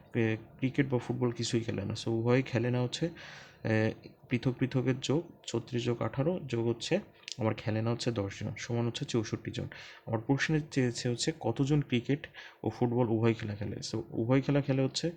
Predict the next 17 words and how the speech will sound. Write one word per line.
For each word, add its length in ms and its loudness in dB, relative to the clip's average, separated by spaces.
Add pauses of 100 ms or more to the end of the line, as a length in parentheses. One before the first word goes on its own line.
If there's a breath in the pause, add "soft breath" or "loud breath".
(320 loud breath)
চৌষট্টি 580 2
বিয়োগ 280 2 (220)
এখানে 280 2 (320)
তিপ্পান্ন 460 4
জন, 320 2
যেটা 280 0
হচ্ছে 260 -2
টোটাল 420 4 (380 loud breath)
লোক 200 4
সংখ্যা 320 -2
সেইটা। 360 0 (460 loud breath)
তো 240 -2
এর 140 4
বিয়োগফল 440 2
হবে 140 4
এগারো 240 2
জন, 240 -2